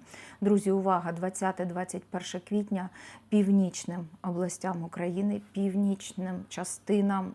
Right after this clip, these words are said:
будь-якого міста в Україні, навіть якщо це буде Херсон або Львів.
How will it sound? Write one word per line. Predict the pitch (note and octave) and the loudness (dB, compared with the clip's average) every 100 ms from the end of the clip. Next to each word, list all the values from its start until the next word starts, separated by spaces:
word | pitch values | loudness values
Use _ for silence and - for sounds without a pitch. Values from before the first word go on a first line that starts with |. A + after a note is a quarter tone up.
| - | -8
будь-якого | F3 E3 F3+ G3 F3+ - F#3+ E3+ F3+ - | -6 -2 0 0 -4 -4 -4 -2 -6 -4
міста | E3+ E3+ E3+ - F3+ | -4 -2 -4 -6 -6
в | E3 | -8
Україні, | - F#3+ F#3+ E3 E3 - - - - - | -6 -4 -4 -4 -6 -8 -12 -16 -16 -6
навіть | F3+ F#3 | -6 -4
якщо | F3 - E3+ | -8 -8 -10
це | E3 E3 | -8 -8
буде | E3+ E3+ E3 D3 - - - | -6 -6 -6 -10 -12 -20 -8
Херсон | F3+ E3+ - F#3+ G3 G#3+ - - - - | -6 -4 -4 -2 0 -2 -6 -18 -20 -8
або | F3+ E3+ F3 | -4 -2 0
Львів. | E3+ E3+ D#3 | 0 -2 -4